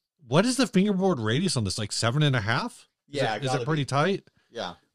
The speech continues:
Speaker 1: Bolt-on neck with unbound maple fretbo-, fingerboard, uh, dot inlays, heel adjust, truss rod, not in a good way. Uh,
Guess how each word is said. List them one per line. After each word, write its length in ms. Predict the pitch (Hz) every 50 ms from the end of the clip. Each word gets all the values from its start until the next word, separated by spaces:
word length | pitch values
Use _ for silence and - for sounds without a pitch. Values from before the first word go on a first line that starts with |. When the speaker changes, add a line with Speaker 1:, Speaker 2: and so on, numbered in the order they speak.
| _ -
Speaker 1:
Bolt-on 420 | 147 165 196 190 - 175 165 160 151
neck 200 | 147 143 143 -
with 120 | 143 120 -
unbound 420 | 131 135 143 143 139 135 135 127 123
maple 240 | 120 117 113 110 107
fretbo-, 640 | - - - - - 151 143 131 131 139 139 - -
fingerboard, 760 | - 151 165 165 160 135 143 139 131 127 127 123 120 113 - _ - _ -
uh, 280 | 120 117 113 110 104 101
dot 260 | 98 120 127 131 123
inlays, 400 | 120 113 110 110 107 104 98 - _
heel 360 | _ - - 131 127 123 123 123
adjust, 580 | 117 - - 113 107 110 107 - - - - _ _ _ _ _ _ _ _ _ _ _
truss 260 | - 123 113 110 -
rod, 340 | 120 110 101 98 95 92 98 _ _ _ _ _ _ _ _ _ -
not 280 | - 107 113 113 123 120
in 120 | 120 117 107
a 120 | 92 80 _ -
good 180 | - 95 104 131
way. 400 | 135 104 92 90 92 95 110 113 _ _ _ _ _ _ _ _ -
Uh, 160 | - 110 104